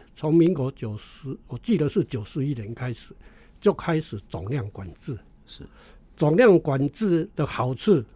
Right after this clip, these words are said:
Speaker 1: 就是才不会说造成，哦，那个，呃，总机进来太多，
Speaker 2: 嗯哼。
Speaker 1: 哦，小鸡太多，
Speaker 2: 是。
Speaker 1: 那么造成崩盘，哦，
Speaker 2: 嗯。
Speaker 1: 价格崩盘的话，那饲养者就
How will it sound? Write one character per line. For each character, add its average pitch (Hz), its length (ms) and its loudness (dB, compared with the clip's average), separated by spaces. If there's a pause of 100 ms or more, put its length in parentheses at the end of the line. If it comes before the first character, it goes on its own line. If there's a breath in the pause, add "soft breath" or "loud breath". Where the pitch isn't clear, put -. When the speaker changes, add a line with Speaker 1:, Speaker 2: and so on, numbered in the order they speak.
(180)
Speaker 1:
就 180 140 0
是 160 280 2 (420 soft breath)
才 160 180 0
不 175 240 4
会 180 180 6
说 170 160 2
造 165 260 2
成， 117 400 -6 (180)
哦， 123 220 -2
那 156 120 -2
个， 120 480 -6 (640 soft breath)
呃， 123 200 -4
总 117 220 -4
机 165 140 0
进 165 160 0
来 120 120 -2
太 127 180 -6
多， 113 300 -8 (200)
Speaker 2:
嗯 92 160 -12
哼。 127 120 -10
Speaker 1:
哦， 120 160 -6
小 113 240 -6
鸡 151 500 -2
太 147 160 -2
多， 120 280 -6 (140)
Speaker 2:
是。 - 200 -14
Speaker 1:
那 156 120 0
么 131 100 0
造 139 220 -2
成 113 280 -8 (420)
崩 156 180 6
盘， - 200 -10 (200)
哦， 120 240 -4
Speaker 2:
嗯。 - 40 -16
Speaker 1:
价 175 140 0
格 123 140 -4
崩 151 220 -2
盘 113 200 -10
的 117 100 -6
话， 123 200 -6
那 127 260 -4 (460 soft breath)
饲 214 220 4
养 139 180 4
者 98 180 -6
就 123 260 -6